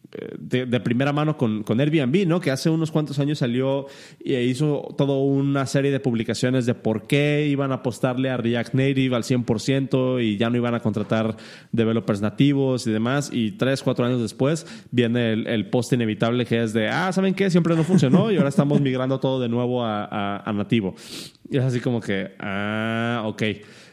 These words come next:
Entonces, tiene, tiene mucho que ver con, con los, con los matices. Y,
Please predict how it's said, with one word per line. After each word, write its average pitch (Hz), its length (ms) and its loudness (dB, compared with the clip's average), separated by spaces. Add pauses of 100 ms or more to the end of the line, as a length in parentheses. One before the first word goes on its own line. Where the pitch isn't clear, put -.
(120)
Entonces, 180 420 2
tiene, 190 260 4
tiene 190 240 2
mucho 190 220 2
que 165 80 0
ver 151 160 0
con, 151 300 0
con 127 220 -2
los, 113 320 -2
con 123 140 -2
los 113 100 0
matices. 156 540 0
Y, 151 160 2